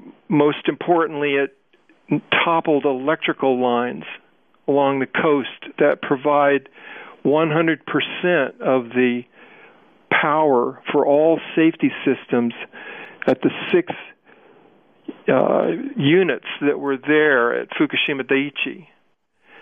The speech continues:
uh, which is a nineteen sixties vintage. These are, these are the Model Ts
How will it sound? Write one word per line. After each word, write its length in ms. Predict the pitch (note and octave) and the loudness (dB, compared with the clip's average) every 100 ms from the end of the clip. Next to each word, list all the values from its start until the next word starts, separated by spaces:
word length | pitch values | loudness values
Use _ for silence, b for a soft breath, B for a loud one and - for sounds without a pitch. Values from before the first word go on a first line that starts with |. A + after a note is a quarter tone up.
| B B B - | B B B -2
uh, 200 | - C#3+ | 2 4
which 220 | C3+ - | 2 0
is 80 | C3+ | 0
a 140 | C#3 C3+ | 0 0
nineteen 520 | C#3+ D3+ - D3+ C#3 - - | 0 -2 -4 -10 -10 -6 -4
sixties 480 | E3 - D3 C3+ A2+ | -4 -2 0 0 0
vintage. 340 | B2+ D3 C3+ B2 - | -2 -2 -2 -6 -2
These 240 | F3+ F#3+ D#3 | -2 0 0
are, 320 | D3+ C#3 C3+ B B B B B - | 0 -2 -6 B B B B B 0
these 200 | D#3+ D3+ | 0 2
are 100 | D#3 | 0
the 140 | C3+ C3 | 2 -2
Model 600 | B2+ C3 C#3 D#3 D3+ C3+ - - | -4 -2 0 0 -2 -4 -8 -4
Ts 380 | D#3+ B2+ G#2 | -4 -4 -8